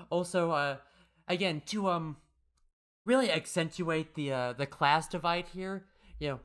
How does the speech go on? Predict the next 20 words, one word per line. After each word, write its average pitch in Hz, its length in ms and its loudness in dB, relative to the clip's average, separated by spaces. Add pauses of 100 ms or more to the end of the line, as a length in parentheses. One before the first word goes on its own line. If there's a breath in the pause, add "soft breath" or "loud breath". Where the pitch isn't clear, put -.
(420)
the 220 100 6
apples, 226 420 6
the 165 120 -6
Earth 180 200 -2
ponies 156 300 0
are, 147 60 -2
like, 135 240 -2
getting 170 300 2
ready, 143 220 2
they're 135 120 -2
practicing, 165 420 -2
whereas 165 220 -2
Flim 240 180 0
and 202 100 0
Flap 170 200 2
are, 165 60 -2
like, 151 160 2
on 160 160 4
a 165 80 0
couch, - 720 -4